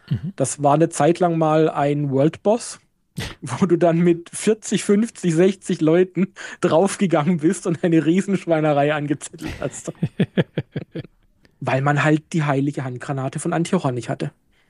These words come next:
Speaker 1: Ja.
Speaker 2: Da wär das viel einfacher gewesen.
Speaker 1: Da wär's viel einfacher gewesen. Aber du musst halt dann bis drei zählen und nicht bis zu vier. Und auch nicht bei der zwei
Speaker 2: Nee, und auch
Speaker 1: aufhören.
Speaker 2: nicht,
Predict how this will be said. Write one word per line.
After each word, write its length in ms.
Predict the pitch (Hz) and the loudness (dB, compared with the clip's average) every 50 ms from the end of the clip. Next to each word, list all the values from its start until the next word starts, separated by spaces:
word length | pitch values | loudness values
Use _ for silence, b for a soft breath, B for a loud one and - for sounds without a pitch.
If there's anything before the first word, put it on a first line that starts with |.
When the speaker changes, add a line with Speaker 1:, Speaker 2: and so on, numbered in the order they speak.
| _ _ - | _ _ -10
Speaker 1:
Ja. 120 | 117 117 _ _ _ _ _ _ _ _ _ _ _ _ _ _ - | -10 -10 _ _ _ _ _ _ _ _ _ _ _ _ _ _ -10
Speaker 2:
Da 160 | - 120 117 | -6 -4 -2
wär 80 | 117 120 | 0 2
das 160 | 120 131 - | 2 2 0
viel 140 | - 143 - | 0 0 0
einfacher 340 | 127 147 143 - 120 120 120 | 2 0 0 0 -2 -4 -2
gewesen. 360 | 120 123 117 123 123 113 123 | -4 -4 -4 -4 -6 -6 -6
Speaker 1:
Da 100 | 127 120 | -6 -4
wär's 140 | 131 120 - | -4 -6 -6
viel 120 | - - | -6 -6
einfacher 260 | 139 135 123 - 127 117 | -4 -4 -4 -4 -6 -6
gewesen. 280 | 107 101 101 104 110 | -6 -6 -8 -8 -8
Aber 160 | 127 123 117 123 | -6 -2 0 0
du 60 | 123 | 2
musst 240 | 131 135 151 - - | 2 2 0 0 0
halt 140 | 160 147 | -2 -2
dann 100 | 151 135 | -2 -4
bis 120 | 131 131 - | -6 -6 -8
drei 240 | - - 127 131 139 | -4 -2 0 0 0
zählen 400 | - - - 165 160 160 175 170 | 0 -2 -2 -2 0 0 -2 -2
und 80 | 147 | -2
nicht 140 | 123 113 - | -4 -6 -8
bis 180 | - - - - | -12 -18 -14 -12
zu 80 | - 127 | -12 -10
vier. 300 | - - 123 139 180 196 _ _ _ _ | -6 -2 -2 0 -2 -2 _ _ _ _
Und 100 | - 127 | -4 0
auch 100 | 123 131 | 4 6
nicht 140 | 131 131 - | 4 4 4
bei 100 | - 143 | 2 0
der 80 | 139 139 | 0 0
zwei 240 | - - 139 135 139 | 0 0 2 4 6
Speaker 2:
Nee, 60 | 139 | 6
und 80 | 135 | 6
auch 40 | 147 | 6
Speaker 1:
aufhören. 140 | 147 151 156 | 6 6 6
Speaker 2:
nicht, 220 | 151 165 180 - | 6 4 2 -2